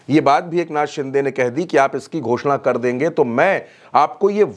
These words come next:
वचन देता हूं कि मैं हर प्रत्याशी के पीछे, अलायंस में शामिल हर पार्टी के पीछे चट्टान की तरह खड़ा हो जाऊंगा।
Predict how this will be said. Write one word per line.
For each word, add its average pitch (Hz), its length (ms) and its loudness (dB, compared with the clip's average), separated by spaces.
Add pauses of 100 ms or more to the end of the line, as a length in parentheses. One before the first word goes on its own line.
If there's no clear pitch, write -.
वचन 208 340 0
देता 185 260 2
हूं 107 180 -4 (840)
कि 127 80 2
मैं 135 160 2
हर 143 200 4
प्रत्याशी 123 640 0
के 143 140 -2
पीछे, 139 600 -2 (480)
अलायंस 123 420 2
में 135 100 2
शामिल 123 380 2
हर 139 160 2
पार्टी 113 420 -2
के 139 160 -4
पीछे 120 360 -4
चट्टान 156 560 0
की 151 140 -2
तरह 120 240 0
खड़ा 110 240 -2
हो 101 140 -2
जाऊंगा। 87 380 -10